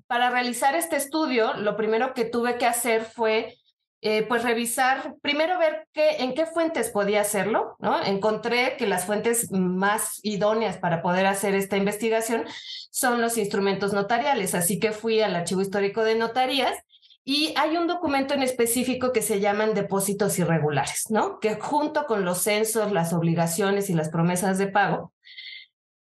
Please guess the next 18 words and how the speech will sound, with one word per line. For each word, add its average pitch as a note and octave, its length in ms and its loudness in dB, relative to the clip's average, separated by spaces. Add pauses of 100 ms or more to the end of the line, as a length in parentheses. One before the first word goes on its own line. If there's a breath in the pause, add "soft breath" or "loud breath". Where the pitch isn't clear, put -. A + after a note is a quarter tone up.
(140)
constituyen C4+ 720 0
los A#3+ 140 -2
principales A3+ 640 0
contratos A3+ 560 0
de G#3+ 140 0
deudas G#3 520 0
que F3+ 140 -2
se F#3+ 140 0
firmaban G#3 720 0
entre G#3 320 0
acreedores, G3 600 0
deudores F#3+ 480 2
y F3+ 60 0
fiadores G#3 560 0
durante E3 380 0
el E3 80 -2
periodo F3 380 2
colonial. A#3+ 480 0